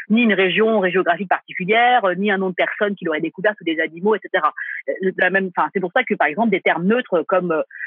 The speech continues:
euh, covid dix-neuf, donc qui a été, qui a été créé, euh, euh, pour désigner le coronavirus,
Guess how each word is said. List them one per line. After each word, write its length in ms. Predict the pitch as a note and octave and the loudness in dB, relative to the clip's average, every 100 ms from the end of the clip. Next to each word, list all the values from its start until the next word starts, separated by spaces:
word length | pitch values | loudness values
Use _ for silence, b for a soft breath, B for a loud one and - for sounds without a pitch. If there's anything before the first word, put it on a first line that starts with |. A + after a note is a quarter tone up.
| B | B
euh, 220 | D3 C#3+ C#3+ | -4 -4 -2
covid 260 | - G#3+ G#3 | -2 0 -2
dix-neuf, 420 | F3 F3+ G#3+ F#4+ | -4 -2 0 0
donc 140 | G#3 F3 | -2 -2
qui 100 | E3+ | -2
a 40 | |
été, 200 | D#3+ D#3+ - | -2 -4 -4
qui 80 | |
a 20 | E3 | -4
été 160 | D#3+ | -4
créé, 460 | D3+ - F3+ F#3+ F3 | -4 0 2 2 2
euh, 140 | D3 - B B - | 2 -2 B B -6
euh, 80 | D3 | -6
pour 240 | - E3+ D#3 | -4 -2 0
désigner 360 | D#3 E3+ F3+ | -2 0 0
le 80 | F3+ | 0
coronavirus, 640 | E3+ D#3+ D#3+ D#3 E3 F#3 | -2 -4 -2 0 0 0